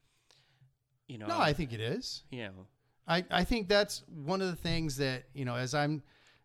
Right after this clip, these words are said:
Speaker 2: eh, when I talk about you to other people,
Speaker 1: Mm-hmm.
Speaker 2: and I, I do all the time,
Speaker 1: I appre- <laughs>
Speaker 2: um, I say, "Man, he's super talented. He's got this amazing voice, and he's, like, the nicest guy I've ever met."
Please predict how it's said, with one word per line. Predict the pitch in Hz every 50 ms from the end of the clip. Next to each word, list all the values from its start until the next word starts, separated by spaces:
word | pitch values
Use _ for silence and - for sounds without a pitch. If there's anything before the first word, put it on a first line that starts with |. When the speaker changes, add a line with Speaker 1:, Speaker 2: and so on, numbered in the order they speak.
| _ _ _ _ _ _ -
Speaker 2:
eh, | - - 175 175 - _
when | 165 156 156
I | 160 165
talk | - - 160 139 135 131 -
about | 131 110 107 110 117 127 -
you | 123 110 107 104 98 - -
to | - 135 120
other | 113 110 110 110
people, | - - 113 110 127 107 98 98 98
Speaker 1:
Mm-hmm. | - 131
Speaker 2:
and | 131 135
I, | 135 131 131 135 - -
I | 120 123
do | 120 123 190 180 127
all | 113 107 101
the | 104 -
time, | - 127 - 98 85 82
Speaker 1:
I | 110 104 101 - - 107 - - - - - - 127
appre- | 120 123 123 120 120 117
<laughs> |
Speaker 2:
um, | 113 113 - - - _ _ _ _ -
I | 127 120
say, | - - 139 131
"Man, | 127 139 139 139 135
he's | 131 135 127 123
super | - - - - 180 175 - 143
talented. | - 156 147 147 143 143 131 143 135
He's | 123 117
got | - 117 110
this | - 113 104
amazing | 120 120 127 131 135 127 127 127 113
voice, | 107 120 120 120 117 117 -
and | 127 127
he's, | 123 117 -
like, | 117 110 107 -
the | - 113
nicest | 117 117 120 123 120 117 127 123 - 131 113 - -
guy | - 113 107 107 104 104
I've | 107 104
ever | 107 104 98 104 101
met." | 104 98 92 92 -